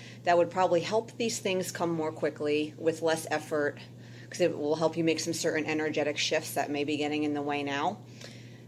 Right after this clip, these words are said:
and help you enjoy the stuff that we manifest a lot more when we're in a,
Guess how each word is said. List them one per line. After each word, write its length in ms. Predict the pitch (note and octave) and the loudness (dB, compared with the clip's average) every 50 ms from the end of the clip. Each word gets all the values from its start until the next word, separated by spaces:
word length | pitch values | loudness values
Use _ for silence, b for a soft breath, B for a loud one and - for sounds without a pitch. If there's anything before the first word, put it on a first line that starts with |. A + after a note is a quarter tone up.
| - - | -4 2
and 500 | E3+ F3 F3+ F3+ F3+ F#3 F#3 F#3 F3+ F3 - - - - - | 4 6 6 8 6 6 4 2 0 -2 -6 -10 -14 -14 -10
help 260 | - E3+ D#3 - - | -4 -2 -2 -2 0
you 380 | D#3+ D#3+ D#3 D3+ D3 C#3+ C3+ C3+ - | 0 0 2 0 0 -2 -4 -8 -6
enjoy 580 | - D#3 E3 D#3+ C3+ D3+ D3 D3 D3 D3 C#3+ - - | -2 -2 -2 0 0 0 2 2 2 2 0 -2 -6
the 80 | C#3+ D3+ | -8 -6
stuff 500 | D3 - - - C#3+ C#3 C3+ - - - A#2+ | -6 -6 -2 -2 -2 -2 -2 -6 -12 -8 -6
that 120 | D3+ - | -4 -2
we 100 | D3+ D3 | -2 -2
manifest 680 | C3+ C3+ C3+ C3+ C#3 C#3 C#3 - C#3+ C3+ - - - - | -2 -2 -2 -4 -4 -6 -4 -4 -4 -4 -4 -6 -8 -6
a 80 | D3 | -6
lot 240 | C#3+ C3+ C3+ - - | -4 -2 -2 -4 -4
more 320 | C#3 C3+ C3 C3+ C3 C3 C3 - - | -4 -4 -4 -6 -6 -8 -10 -8 -6
when 140 | C#3+ C#3+ | -4 -4
we're 160 | C3+ C3+ C3 C3+ | -2 -2 -2 -2
in 100 | C3+ C3+ | -2 -2
a, 280 | C3 C3 B2+ C3 B2+ | -4 -4 -6 -8 -10